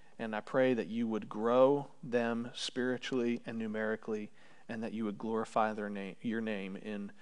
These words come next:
their midst. Father, I pray as well for our worship team and our music ministry team here at Indian Creek. Lord, as I, I studied this morning, or, uh, this week,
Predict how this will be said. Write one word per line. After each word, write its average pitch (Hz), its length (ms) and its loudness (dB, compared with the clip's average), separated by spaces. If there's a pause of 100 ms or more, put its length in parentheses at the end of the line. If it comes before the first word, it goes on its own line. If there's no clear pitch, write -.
(380)
their 104 160 -6
midst. - 560 -10 (1500)
Father, 131 320 10
I 131 60 8
pray 147 240 6
as 127 120 6
well 110 520 6
for 113 360 4
our 110 440 2 (500)
worship 123 500 2
team 120 480 0
and 110 120 -4
our 104 120 0
music 117 540 0 (260)
ministry 113 460 -2
team 98 460 -8 (440)
here 107 400 0
at 107 120 -4
Indian 107 320 -2
Creek. 101 380 -6 (220)
Lord, 107 160 0
as 101 140 -4
I, 101 140 -2 (120)
I 110 120 -8
studied 117 760 2
this 113 280 -4
morning, 104 420 -4 (320)
or, 107 180 4
uh, 104 140 2
this 110 240 -4
week, 104 460 -2